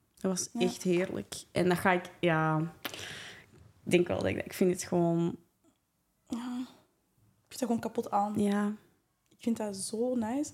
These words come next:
Speaker 2: Maar zou je dan zeggen dat nu dat je dat dan... Hè, dat dat dan zogezegd is uitgewerkt,
Speaker 1: Ja.
Speaker 2: heb je dan minder zelfvertrouwen?
Speaker 1: Nee.
Speaker 2: Snap je? Like in de,
Speaker 1: Nee,
Speaker 2: like
Speaker 1: want
Speaker 2: in de
Speaker 1: zo
Speaker 2: scale?
Speaker 1: hartverstorend vind ik het niet.
Speaker 2: Nee,
Speaker 1: Ik
Speaker 2: toch?
Speaker 1: heb, ja, ik heb een heel expressief gezicht.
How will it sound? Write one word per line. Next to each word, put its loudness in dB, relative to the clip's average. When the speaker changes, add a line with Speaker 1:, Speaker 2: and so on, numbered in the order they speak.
Speaker 2:
Maar 2
zou 4
je 0
dan 2
zeggen 2
dat 2
nu 2
dat 4
je 2
dat 0
dan... 0
Hè, 2
dat 2
dat -4
dan 0
zogezegd -4
is -8
uitgewerkt, 0
Speaker 1:
Ja. 4
Speaker 2:
heb -2
je 4
dan 4
minder 6
zelfvertrouwen? -2
Speaker 1:
Nee. 2
Speaker 2:
Snap 0
je? 0
Like -2
in 4
de, 0
Speaker 1:
Nee, 4
Speaker 2:
like 4
Speaker 1:
want 2
Speaker 2:
in 4
de 4
Speaker 1:
zo 2
Speaker 2:
scale? 0
Speaker 1:
hartverstorend 2
vind 4
ik 2
het -8
niet. 4
Speaker 2:
Nee, 2
Speaker 1:
Ik -2
Speaker 2:
toch? 0
Speaker 1:
heb, -4
ja, 4
ik -2
heb 2
een 4
heel 4
expressief -2
gezicht. 0